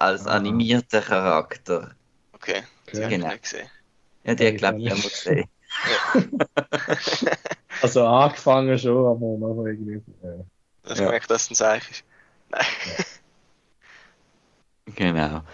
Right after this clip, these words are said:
Speaker 1: Und eben, Mon Mothma finde ich halt, ja, gell, es geht jetzt nicht anders, aber es ist halt noch lustig, weil,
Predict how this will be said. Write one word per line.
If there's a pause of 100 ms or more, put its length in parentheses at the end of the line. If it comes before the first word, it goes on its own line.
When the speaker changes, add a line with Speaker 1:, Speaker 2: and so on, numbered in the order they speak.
(300)
Speaker 1:
Und
eben,
Mon
Mothma
finde
ich
halt, (280)
ja, (720)
gell,
es
geht
jetzt
nicht
anders,
aber
es
ist
halt
noch
lustig,
weil,